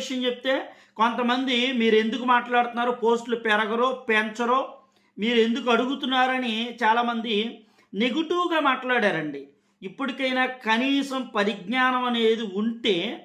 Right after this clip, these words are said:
నేను చెప్పిన విషయాన్ని గుర్తుపెట్టుకోండి. మంత్రిగా ఇక్కడ లక్ష్మణరావు గారు అడిగారు కూడా చక్కగాను. అంటే కొన్ని జిల్లాల్లో పోస్టులు లేవు, వయోపరిమితి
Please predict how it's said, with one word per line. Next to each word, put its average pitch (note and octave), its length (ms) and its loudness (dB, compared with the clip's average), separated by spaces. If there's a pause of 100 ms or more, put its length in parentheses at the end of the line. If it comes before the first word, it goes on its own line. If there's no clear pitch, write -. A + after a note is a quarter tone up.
(640)
నేను A#3+ 220 -2
చెప్పిన D4+ 380 -2
విషయాన్ని A#3+ 420 0
గుర్తుపెట్టుకోండి. A#3 640 -4 (100)
మంత్రిగా A3+ 400 0 (340)
ఇక్కడ G#3+ 200 0 (200)
లక్ష్మణరావు A3 500 -2
గారు B3 160 0
అడిగారు B3 380 0
కూడా G#3 180 -2
చక్కగాను. F#3 480 -6 (1600)
అంటే C#4 260 4 (240)
కొన్ని B3+ 260 4
జిల్లాల్లో C4+ 420 4 (140)
పోస్టులు C4 460 4
లేవు, G#3 280 4 (460)
వయోపరిమితి B3+ 720 2